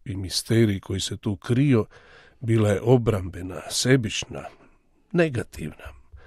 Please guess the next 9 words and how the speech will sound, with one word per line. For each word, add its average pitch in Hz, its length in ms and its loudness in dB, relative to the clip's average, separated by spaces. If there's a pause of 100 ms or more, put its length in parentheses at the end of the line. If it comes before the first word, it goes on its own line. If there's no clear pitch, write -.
(460)
a 110 100 0
onda 113 200 4
je 98 100 -6
Bog 139 500 2 (160)
preuzeo 104 640 2 (140)
inicijativu. 95 920 -8 (1300)
San 175 420 4
je 120 140 4
stanje 170 720 4